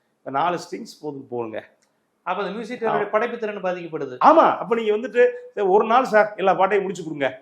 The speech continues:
Speaker 1: ஒரு தியேட்டருக்குள்ள அது நம்ம முடிவு பண்ணவே முடியாது. ரெக்கார்டிங் தியேட்டர்ல போயிட்டோம்னா, ஒ-, அப்பெல்லாம் நீங்க பெரும்பாலும் பாதி நாள் அவங்க வந்து இதுல தான் இருந்தாங்க, வந்து ட்ராக் சிஸ்டம் கிடையாது, டைரக்டா தான் பண்ணணும். எண்பதுகளுக்கு பிறகு தான் ட்ராக் வருது. இவங்க கிட்டத்தட்ட ஒரு எண்பத்தி ரெண்டு, எண்பத்தி மூணு பிறகு தான் ட்ராக்குக்குள்ளே போறாங்க.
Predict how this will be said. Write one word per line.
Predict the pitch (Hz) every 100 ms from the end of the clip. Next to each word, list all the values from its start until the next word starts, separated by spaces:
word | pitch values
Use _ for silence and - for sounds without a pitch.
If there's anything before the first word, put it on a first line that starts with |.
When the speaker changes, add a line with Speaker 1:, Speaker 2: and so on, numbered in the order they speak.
| _ _ _ -
Speaker 1:
ஒரு | 160 160 156 165
தியேட்டருக்குள்ள | 180 175 135 104 131 175 _ _ _
அது | 180 190
நம்ம | 175 196 214
முடிவு | 220 269
பண்ணவே | 240 208
முடியாது. | 160 127 92 - _ _ _ _ _ 120 113
ரெக்கார்டிங் | 131 143 180 175
தியேட்டர்ல | 156 139
போயிட்டோம்னா, | 139 143 120 95 117 175 - _ _ _ _ -
ஒ-, | 165
அப்பெல்லாம் | 180 175 254 254 262
நீங்க | 214 170
பெரும்பாலும் | 180 208 202 196 214 -
பாதி | 175 214 220 208
நாள் | 214 247
அவங்க | 196 160
வந்து | 143 175
இதுல | 165 165
தான் | 160 127
இருந்தாங்க, | 113 101
வந்து | 110 113 131 131 107 104 104 104 - _ -
ட்ராக் | 196 214
சிஸ்டம் | 175 - 113
கிடையாது, | 110 95 - 117
டைரக்டா | 156 165 165
தான் | 165 123
பண்ணணும். | 104 95 _ _
எண்பதுகளுக்கு | 131 151 151 143
பிறகு | 143 139
தான் | 160 131
ட்ராக் | 143 143
வருது. | 127 147 - _ _
இவங்க | 170 269 311
கிட்டத்தட்ட | 226 226 240 247
ஒரு | 226 202
எண்பத்தி | 202 208
ரெண்டு, | 196 175
எண்பத்தி | 175 170
மூணு | 160 135
பிறகு | 160 208
தான் | 214
ட்ராக்குக்குள்ளே | 185 214 202 175 170
போறாங்க. | 135 110